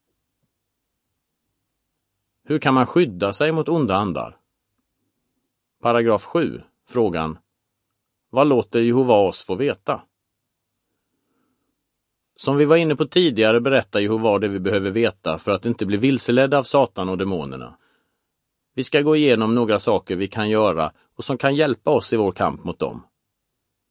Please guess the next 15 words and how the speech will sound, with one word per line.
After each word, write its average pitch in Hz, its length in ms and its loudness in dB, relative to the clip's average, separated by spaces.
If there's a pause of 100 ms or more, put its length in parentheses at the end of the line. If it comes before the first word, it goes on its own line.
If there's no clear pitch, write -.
(1400)
Paragraf 123 440 0
åtta, - 500 -2 (280)
A-frågan. 113 640 -4 (1120)
Vilket 156 360 -2
är 135 80 4
det 117 100 2
bästa 135 380 -2
sättet 104 380 -4
att 92 100 -4
skydda 92 320 -2
sig 90 200 -2
mot 87 180 -6
onda 92 260 -2
andar? 73 460 -6 (1300)
B-frågan. 110 680 0